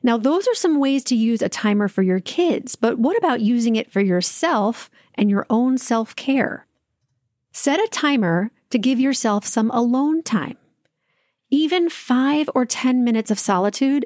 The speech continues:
can be enough to rejuvenate or calm you down. Get work done in your business or around the house. Setting a timer can help you focus and get tasks done more efficiently.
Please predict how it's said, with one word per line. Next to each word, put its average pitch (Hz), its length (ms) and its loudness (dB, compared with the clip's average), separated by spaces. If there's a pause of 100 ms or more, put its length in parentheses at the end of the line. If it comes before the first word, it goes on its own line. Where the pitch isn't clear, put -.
can 233 160 2
be 226 140 2
enough 220 320 0
to 220 140 0
rejuvenate 202 680 2
or 196 100 0
calm 185 320 0
you 185 140 2
down. 170 420 -2 (1040)
Get 269 220 0
work 294 280 0
done 240 260 2
in 208 140 2
your 220 120 2
business 233 480 0
or 196 160 2
around 196 240 2
the 214 80 2
house. 262 540 -2 (520)
Setting 269 300 2
a 285 60 0
timer 240 320 0
can 233 160 0
help 208 220 -2
you 175 80 -4
focus 285 680 0 (260)
and 202 160 2
get 190 140 0
tasks - 440 -2
done 208 320 2
more 190 220 2
efficiently. - 760 -2